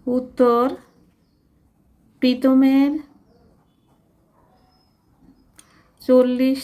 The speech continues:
সেকেন্ড কম সময়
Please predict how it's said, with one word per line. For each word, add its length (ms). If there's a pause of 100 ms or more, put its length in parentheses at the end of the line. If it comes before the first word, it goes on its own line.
(160)
সেকেন্ড 720 (4000)
কম 480 (2250)
সময় 760